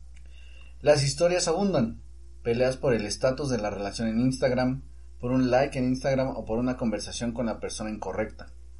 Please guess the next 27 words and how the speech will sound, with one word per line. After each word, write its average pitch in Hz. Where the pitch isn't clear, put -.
Para 120
algunas 143
relaciones 127
las 107
redes 117
se 117
han 110
convertido 113
en 113
un 120
arma 117
de 110
doble 110
filo, 135
como 117
dijo 123
una 135
persona 127
que 127
llegó 107
a -
nuestro 113
grupo 113
de 98
Facebook 120
pidiendo 98
consuelo. -